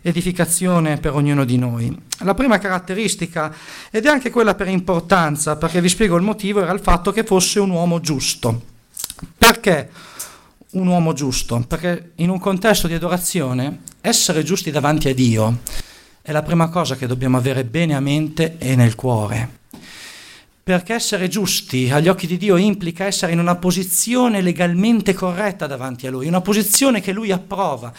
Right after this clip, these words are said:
E la posizione che Lui approva è quella di essere diventati figli di Dio, quella di essere passati per la nuova nascita, per la rigenerazione, essere nuove creature.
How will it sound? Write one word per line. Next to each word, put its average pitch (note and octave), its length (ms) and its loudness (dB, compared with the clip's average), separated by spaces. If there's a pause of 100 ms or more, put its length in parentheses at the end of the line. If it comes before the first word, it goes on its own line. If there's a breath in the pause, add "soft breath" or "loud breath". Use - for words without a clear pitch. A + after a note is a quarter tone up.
(240 loud breath)
E F3+ 80 -6
la G3+ 100 2
posizione A#3 580 2
che G3 120 0
Lui G3 140 4
approva F#3 640 2
è A#3+ 200 2 (260 loud breath)
quella G#3+ 340 2
di F3+ 100 -4
essere D#3+ 480 0
diventati A3+ 840 0 (260 loud breath)
figli A3 360 2
di G3+ 140 0
Dio, F3 340 2
quella G#3 240 0
di G#3 120 2
essere G#3 340 0
passati A3 580 2
per G#3 140 0
la G#3 80 0
nuova G3+ 240 0
nascita, F3+ 580 2
per F3+ 160 -4
la G#3 80 -2
rigenerazione, G#3 1000 -2 (320 loud breath)
essere A#3+ 500 4
nuove G#3+ 580 4 (320 loud breath)
creature. C#3+ 920 0